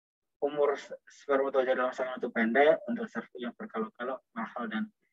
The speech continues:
membutuhkan keterampilan, artinya harus berlatih karena ini tidak semudah pada unggas ataupun pada sapi ya. Kalau yang di domba kambing ada tantangannya. Jadi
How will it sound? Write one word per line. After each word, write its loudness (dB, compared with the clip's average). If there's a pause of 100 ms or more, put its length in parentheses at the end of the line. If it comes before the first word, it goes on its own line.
(500)
membutuhkan -8
keterampilan, 2
artinya -6
harus -20 (280)
berlatih -2
karena -2
ini 2
tidak 0
semudah -2
pada -4 (600)
unggas 0 (320)
ataupun -6
pada 0
sapi -4
ya. -10 (1000)
Kalau 0
yang -4
di -4
domba 0
kambing 0 (460)
ada 4
tantangannya. 0 (1200)
Jadi 8